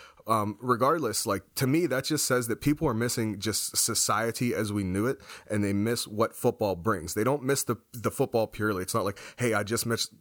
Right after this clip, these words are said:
going to see Aston Villa get, you know, spanked by Manchester City, Wembley or not."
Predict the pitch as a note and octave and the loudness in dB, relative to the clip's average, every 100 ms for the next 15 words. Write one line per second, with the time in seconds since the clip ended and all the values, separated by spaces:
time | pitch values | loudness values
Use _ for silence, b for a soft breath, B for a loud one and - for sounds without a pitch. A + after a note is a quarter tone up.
0 | - A#2+ A2+ G#2+ - G#2+ G#2 - G#2 A2 | -2 0 0 -2 -2 0 0 -2 -2 0
1 | G#2 G2+ - G#2+ F#2 F2+ B B - - | 0 -2 -6 -6 -6 -6 B B -4 0
2 | A2+ G#2+ G#2 G#2 G2+ G2 G2+ - F2 - | 0 2 0 0 0 0 -2 -2 -4 -2
3 | G#2 F2 F#2 G2+ A2 A#2 A2 G2 F#2+ A2 | -2 -4 -8 0 0 2 0 2 2 2
4 | G2 | 2